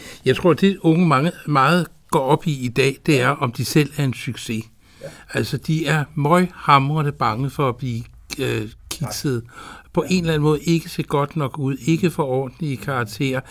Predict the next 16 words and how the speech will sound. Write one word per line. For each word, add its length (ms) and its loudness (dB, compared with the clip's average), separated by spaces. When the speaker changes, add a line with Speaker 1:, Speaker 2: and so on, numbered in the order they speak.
Speaker 1:
blive 260 0
udstødt 600 2
i 100 -4
deres 400 -4
kammeratskabsflok, 1120 -2
øh, 320 2
og, 300 -2
og 240 0
ikke, 380 2
ikke, 440 0
ikke 260 -4
slå 200 0
til. 360 -4
Det 100 4
tror 240 2
jeg, 160 2